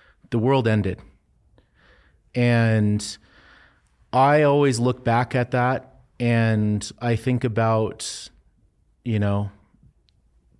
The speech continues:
the relatives of mine that died crossing the Colo-, the Rio Grande 'cause they couldn't swim. And I'm here. I'm here sitting at this table, talking to you in front of this microphone,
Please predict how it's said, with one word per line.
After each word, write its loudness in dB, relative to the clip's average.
the -2
relatives 0
of -2
mine 0
that -4
died 0
crossing -4
the -4
Colo-, -4
the -2
Rio -2
Grande -2
'cause -6
they -4
couldn't -6
swim. -8
And -2
I'm 0
here. -2
I'm 0
here 0
sitting 0
at -2
this -4
table, -2
talking -4
to -4
you 0
in -2
front -4
of -2
this -4
microphone, -2